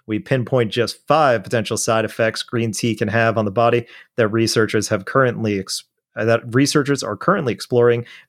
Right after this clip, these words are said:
and then be sure to catch the seven healthiest foods to eat right now. I'm not gonna click that link, but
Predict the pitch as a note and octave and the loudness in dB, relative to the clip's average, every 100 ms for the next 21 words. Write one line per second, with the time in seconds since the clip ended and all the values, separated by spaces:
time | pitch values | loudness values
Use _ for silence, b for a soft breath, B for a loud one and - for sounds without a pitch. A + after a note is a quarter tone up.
0 | - G#2 G#2 G#2+ G2 G#2+ G2+ G#2+ F#2 - | -6 -2 2 2 2 0 0 0 0 -2
1 | G2+ G2 - - A#2 B2+ A#2+ A#2+ A2 - | -2 -2 -4 -2 0 2 2 2 -2 -2
2 | A#2 G#2+ A2+ B2 B2 G#2 A2+ A#2+ B2+ F2+ | -2 -2 -4 -2 -2 0 0 2 2 0
3 | F#2+ A2 - - - - E2+ B2+ G3 F#3 | 0 0 -2 -6 -10 -8 -6 -2 -2 -4
4 | - _ - - | -14 _ -4 -4